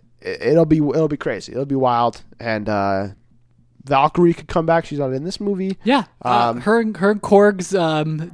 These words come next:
Speaker 2: deaths were not confirmed nor denied. So
Speaker 1: Yeah, I think the fact they're not there is definitely a, and, like,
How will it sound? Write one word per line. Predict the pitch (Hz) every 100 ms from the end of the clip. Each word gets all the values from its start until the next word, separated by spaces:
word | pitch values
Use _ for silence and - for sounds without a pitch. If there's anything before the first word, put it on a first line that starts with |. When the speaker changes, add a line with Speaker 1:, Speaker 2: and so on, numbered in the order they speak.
| 135
Speaker 2:
deaths | 165 175 -
were | 160 147
not | 151 156 -
confirmed | 165 143 - 170 165 175 196 208 185
nor | 165 165 165
denied. | 160 156 135 117 117 127 -
So | - 131 131 131
Speaker 1:
Yeah, | 147 135 117
I |
think | 131 190 165
the |
fact | 165 147
they're | 143
not | 139 127 123
there | 127 113
is | 107
definitely | 107 - 110
a, | 101 101 -
and, | 135
like, | 131